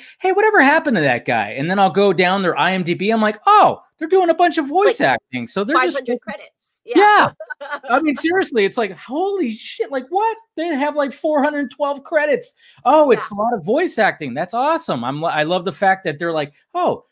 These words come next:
Speaker 1: they found their ni-, their, their niche," I guess you could say. It's like,
Speaker 2: Yes.
Speaker 1: yeah, their voice is great. So there it is, right there.
Speaker 2: Right.
Speaker 1: I love that.
Speaker 2: And,
Speaker 1: Yeah.
Speaker 2: and when you work with people like, you know, um, Rob Paulson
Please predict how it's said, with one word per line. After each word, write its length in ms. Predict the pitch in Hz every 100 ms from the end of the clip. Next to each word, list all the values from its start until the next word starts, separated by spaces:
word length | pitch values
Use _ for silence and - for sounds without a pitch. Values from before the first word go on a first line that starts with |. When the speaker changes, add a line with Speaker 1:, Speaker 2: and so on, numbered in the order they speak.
| _
Speaker 1:
they 120 | 170
found 440 | 185 - 196 202 185
their 120 | 190
ni-, 340 | 190 240 254 151
their, 240 | 165 160
their 160 | 165 170
niche," 540 | 190 240 180 - -
I 60 | 123
guess 200 | 120 120
you 60 | 117
could 100 | 110
say. 260 | 135 139
It's 140 | 131 139
like, 180 | 127 117
Speaker 2:
Yes. 240 | 185 160
Speaker 1:
yeah, 180 | 320 247 -
their 120 | 151
voice 320 | 135 175 190
is 120 | 240
great. 420 | - 151 135 180 - _
So 240 | - 139 123
there 240 | 120 123
it 60 | 160
is, 420 | 151 120 - - _
right 200 | 117 120 -
there. 220 | 220 123
Speaker 2:
Right. 60 | -
Speaker 1:
I 80 | 110
love 200 | 151 185
that. 160 | - - _ _ _
Speaker 2:
And, 80 | 208
Speaker 1:
Yeah. 200 | 214 -
Speaker 2:
and 80 | 240 247
when 160 | 254
you 180 | 240 294
work 300 | 285 269 262
with 200 | 254 233 - _
people 800 | 233 220 208 196 185 180 175 -
like, 380 | 180 165 160 160
you 160 | _ 170
know, 540 | 160 151 147 143 143 _
um, 300 | 156 147 143 _ _ _ 147 151
Rob 320 | 180 170 -
Paulson 800 | _ 180 156 - 139 123 117